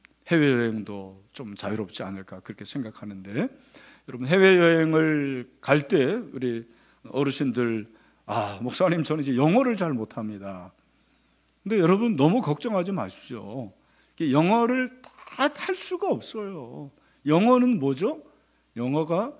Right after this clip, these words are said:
예, 저는 늘 그렇게 말합니다. 영어는 영어 안 되는 언어가 영어예요. 진짜입니다. 이십 년, 삼십 년을 해도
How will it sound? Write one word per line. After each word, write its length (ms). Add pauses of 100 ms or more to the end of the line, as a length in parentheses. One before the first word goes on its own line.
(360)
예, 160
저는 300
늘 160
그렇게 280
말합니다. 500
영어는 460 (280)
영어 300
안 260
되는 320
언어가 400
영어예요. 760 (840)
진짜입니다. 760
이십 440
년, 140
삼십 440
년을 400
해도 460